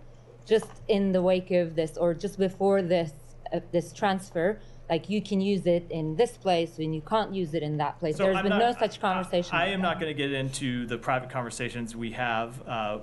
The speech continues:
Speaker 2: with
Speaker 1: Can
Speaker 2: any
Speaker 1: you even
Speaker 2: country,
Speaker 1: do that
Speaker 2: hold on,
Speaker 1: legally?
Speaker 2: any country in the world, but that is not to read into, that you should not read into that, that we are,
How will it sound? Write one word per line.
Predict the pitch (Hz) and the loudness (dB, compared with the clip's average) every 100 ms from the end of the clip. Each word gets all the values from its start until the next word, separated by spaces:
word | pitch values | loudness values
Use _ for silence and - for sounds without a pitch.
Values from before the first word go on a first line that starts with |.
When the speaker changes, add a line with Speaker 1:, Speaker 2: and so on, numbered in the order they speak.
| - | -6
Speaker 2:
with | 123 123 - - | -4 -4 -6 -10
Speaker 1:
Can | 147 | -2
Speaker 2:
any | 247 269 | 2 4
Speaker 1:
you | |
even | 285 | 4
Speaker 2:
country, | 277 208 | 4 2
Speaker 1:
do | 240 | 4
that | 202 160 | 4 2
Speaker 2:
hold | 175 | 2
on, | |
Speaker 1:
legally? | 160 143 | 0 -2
Speaker 2:
any | 156 185 | -2 -2
country | 185 185 190 | 0 0 0
in | |
the | 180 | 0
world, | 143 135 | 0 0
but | 151 151 | 0 2
that | 165 | 2
is | 185 | 2
not | 170 165 165 | 0 0 -2
to | 156 | -6
read | 147 151 | -2 -2
into, | 143 147 139 135 123 | -2 -4 -6 -6 -4
that | 127 123 | -4 -4
you | - 127 | -6 -8
should | 147 | -2
not | 143 143 | -2 0
read | 139 135 | -2 -2
into | 127 120 | -2 -2
that, | 120 131 | -2 -2
that | 131 127 | -4 -4
we | 127 | 0
are, | 127 127 | 2 0